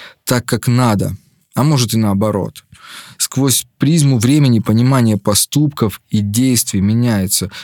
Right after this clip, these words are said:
Сквозь призму времени твоя ошибка может переобуваться туда и обратно сколько угодно раз. Искусство ошибаться —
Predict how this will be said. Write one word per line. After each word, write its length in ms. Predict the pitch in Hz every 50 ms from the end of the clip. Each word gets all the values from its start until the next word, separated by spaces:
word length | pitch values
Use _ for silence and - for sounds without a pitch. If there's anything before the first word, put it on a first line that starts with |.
| - _
Сквозь 440 | - - - - 117 120 113 - -
призму 500 | - - 120 131 151 147 139 139 135 123
времени 420 | 110 113 123 127 117 110 110 104
твоя 260 | - - 113 110 107
ошибка 380 | 104 - - 151 151 147 - 110
может 360 | 107 117 117 107 107 - - - - - - _ _ _
переобуваться 680 | - 113 113 110 107 104 113 110 131 135 120 - -
туда 320 | 95 - 110 104 110 110 104
и 20 | 101
обратно 420 | 101 101 107 120 113 101 104 90
сколько 320 | - - 110 101 - -
угодно 340 | 98 98 107 107 98 101 101 95
раз. 320 | 92 - - - - - _ - - - - - - _
Искусство 680 | - 131 - - - 202 175 - - 156 156 147 139 139 - -
ошибаться — 1200 | - 120 - - - 143 131 123 117 131 160 190 196 196 170 - - - - 113 98 95 87 95